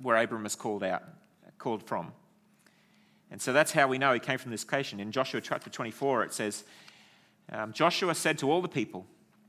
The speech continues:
'This is what the Lord, the God of Israel, says. Long ago, your ancestors, including Terah, the father of Abraham and Nahor, lived beyond the Euphrates River and worshipped other gods.'" So God takes Abraham at the age of seventy-five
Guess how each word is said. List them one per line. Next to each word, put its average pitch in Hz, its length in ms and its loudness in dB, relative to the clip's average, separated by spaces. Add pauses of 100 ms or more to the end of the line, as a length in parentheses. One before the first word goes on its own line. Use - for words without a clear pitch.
(220)
'This 160 180 2
is 147 140 -2
what 156 160 2
the 143 80 0
Lord, 143 380 4
the 127 60 -4
God 123 220 4
of 117 120 0
Israel, 117 340 2
says. 98 320 -6
Long 131 180 2
ago, 135 280 4
your 117 240 0
ancestors, 143 680 -2
including 113 400 -4
Terah, 156 340 4
the 113 80 -4
father 135 400 2
of 113 120 2
Abraham 107 420 -2
and 98 80 -6
Nahor, 110 400 -4 (340)
lived 156 460 0
beyond 120 320 2
the 107 60 0
Euphrates 135 500 2
River 107 300 0 (400)
and 107 140 -6
worshipped 110 520 -2 (240)
other 98 160 -2
gods.'" 90 480 -4 (1200)
So 147 180 2
God 190 300 10
takes 190 400 6
Abraham 156 680 6 (280)
at 127 100 6
the 131 140 4
age 143 280 6
of 113 140 0
seventy-five 170 1040 6